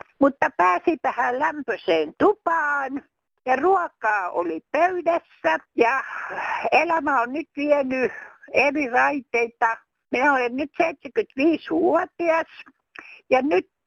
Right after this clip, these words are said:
tuolla radiossa puhutaan ja joka paikassa yksinäisyys, yksinäisyys, yksinäisyys. Minä olen semmoinen ihmislaji, jota ei oteta edes huomioon. Minä haluan olla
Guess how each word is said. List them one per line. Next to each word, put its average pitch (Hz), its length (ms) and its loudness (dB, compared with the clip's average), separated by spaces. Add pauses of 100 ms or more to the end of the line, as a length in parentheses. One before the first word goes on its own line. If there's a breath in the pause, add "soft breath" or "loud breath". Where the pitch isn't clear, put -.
(320 loud breath)
tuolla 277 320 2
radiossa 285 640 -4
puhutaan 220 720 0 (180)
ja 214 160 4
joka 240 360 2 (100)
paikassa 214 600 -2 (100)
yksinäisyys, 190 960 0
yksinäisyys, 160 960 0
yksinäisyys. - 1120 -6 (640 loud breath)
Minä 359 400 4
olen 269 280 -6
semmoinen 269 580 -2
ihmislaji, 302 1040 0 (340)
jota 220 400 -2
ei 226 220 -2
oteta 185 420 -4
edes 160 300 -8
huomioon. 277 840 2 (520)
Minä 320 300 2
haluan 254 680 -2
olla 240 380 0